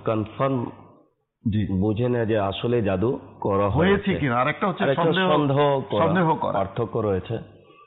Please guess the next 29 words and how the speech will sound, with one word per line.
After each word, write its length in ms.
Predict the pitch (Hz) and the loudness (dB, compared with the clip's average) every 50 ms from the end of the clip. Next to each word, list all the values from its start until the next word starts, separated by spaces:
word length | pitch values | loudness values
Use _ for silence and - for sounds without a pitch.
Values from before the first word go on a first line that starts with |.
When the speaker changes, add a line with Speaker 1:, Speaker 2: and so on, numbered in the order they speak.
| _ _ | _ _
Speaker 1:
আচ্ছা, 360 | - 92 90 - - 95 90 87 87 - - - 73 90 | -8 -8 -6 -4 -4 -2 -2 -4 -4 -8 -10 -10 -4 0
যে 120 | 117 131 | 0 0
বিষয়টি 440 | 127 131 131 - - 156 156 - 151 | 2 0 -2 0 -2 -2 0 0 0
বলা 260 | 127 120 120 123 127 | 2 2 2 2 2
হয় 180 | 117 120 113 98 | 2 0 0 2
যে 140 | 92 101 | 2 2
আমরা 460 | 98 95 101 107 113 117 117 117 117 - - - | 2 2 2 2 2 2 2 2 0 -2 -2 -4
সাধারণত 480 | - 101 98 113 117 117 113 110 - 117 | -2 0 0 0 0 -2 -2 -2 -2 -2
যখন, 500 | 98 104 98 98 113 117 117 117 117 113 - - - - - - - _ _ | -2 -2 -2 -2 -2 -2 0 0 -2 -2 -4 -8 -14 -20 -20 -20 -20 _ _
আহ, 220 | - 104 95 95 95 | -2 0 0 0 0
কোনো 340 | - - 113 117 120 123 - | 0 0 0 0 0 0 -2
অসুবিধায় 560 | - 117 110 - - 135 127 135 139 160 151 143 151 | -2 -4 -4 -4 -2 -2 0 0 2 2 0 0 0
পড়ে 240 | - 104 101 104 104 | 0 2 2 2 2
যায়, 180 | 90 92 90 87 - | 0 0 -2 -4 -4
প্রথমে 340 | - 113 104 123 135 147 143 | -4 -4 -2 0 0 0 0
কনসেপ্ট 540 | 131 - 117 117 117 110 - 143 139 139 131 | 0 -2 -2 -4 -4 -2 -2 -4 -2 -2 -2
আমাদের 300 | 120 120 120 110 117 113 - - - | -2 -2 0 0 -2 -2 -4 -4 -4
এটাই 260 | - 110 98 120 127 | -4 -2 0 0 -2
চলে 280 | 123 - 123 110 107 104 | 0 0 0 0 2 2
যায় 180 | 98 104 110 113 | 2 0 0 0
যে 100 | 107 104 | -2 -2
কেউ 220 | 104 - 123 120 | -2 -2 0 0
না 100 | 123 123 | 0 0
কেউ 180 | - - 123 120 | -2 -2 -4 -4
কিছু 320 | 120 120 95 - 143 175 | -2 -4 -4 -2 -2 -2
করে 360 | - - - - - 127 123 | -4 -6 -10 -6 -2 2 2
Speaker 2:
করেছে। 180 | 120 123 123 151 | 4 4 4 4
Speaker 1:
দিয়েছে। 540 | 104 98 92 87 80 78 87 78 - - - - - - _ _ - - - - - _ _ _ _ | 2 2 0 -2 -2 -4 -8 -10 -10 -12 -18 -20 -20 -20 _ _ -20 -20 -20 -20 -20 _ _ _ _
আচ্ছা, 420 | - 92 - - - 107 95 92 | -6 -6 -4 -4 -2 0 0 0